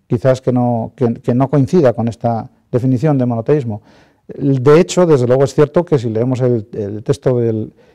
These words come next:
himno al dios Atón, se deduce directísimamente que no hay más que un dios que Atón, porque lo dice literalmente la inscripción. Esto implica que no hay otros.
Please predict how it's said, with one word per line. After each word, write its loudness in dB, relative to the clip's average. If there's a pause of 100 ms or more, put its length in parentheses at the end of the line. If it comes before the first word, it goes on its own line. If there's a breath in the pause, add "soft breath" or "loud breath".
(120)
himno 2
al -2
dios 0
Atón, 0 (680 soft breath)
se -2
deduce 2
directísimamente 0
que -2
no 0
hay 2
más 0
que -6
un 0
dios 2
que -4
Atón, -2 (240)
porque -4
lo -4
dice -4
literalmente -2
la 0
inscripción. -6 (480 soft breath)
Esto 0
implica 2 (200)
que 0
no 2
hay 4
otros. -6